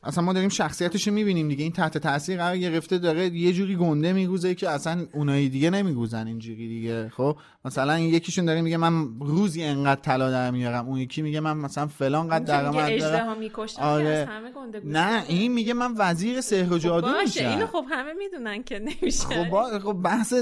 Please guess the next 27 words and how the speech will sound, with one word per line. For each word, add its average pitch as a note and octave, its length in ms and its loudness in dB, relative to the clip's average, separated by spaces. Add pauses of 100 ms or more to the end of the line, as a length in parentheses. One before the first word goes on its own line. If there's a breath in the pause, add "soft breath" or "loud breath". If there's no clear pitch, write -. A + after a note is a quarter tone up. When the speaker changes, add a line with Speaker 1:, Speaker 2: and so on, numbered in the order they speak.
(220)
Speaker 1:
گنده F#3+ 400 2
بودن F3+ 480 0
ماجراست D3+ 800 2
دیگه، C#3+ 500 -2
نه C#3+ 180 2
بحث E3+ 380 0
قدرت D#3 440 2
نمایی D3 440 2
نیستش. G3+ 440 0 (340 loud breath)
این A3 140 -2
داره A#3+ 200 2
میگه B3 160 2
که B3 140 2
آقا A3+ 140 2
این A3+ 140 2
اصلاً G#3 220 -4
یه G#3+ 80 0
آدم G#3 240 2
خالی D3 500 2
بند E3+ 280 0
گنده C#3+ 400 0
گوزه. C3 400 -10 (160)
خب D#3+ 400 -4 (320 soft breath)
آخر D3+ 480 2
کتاب F#3 340 0
محفل D3 560 2
ققنوس C#3 1160 0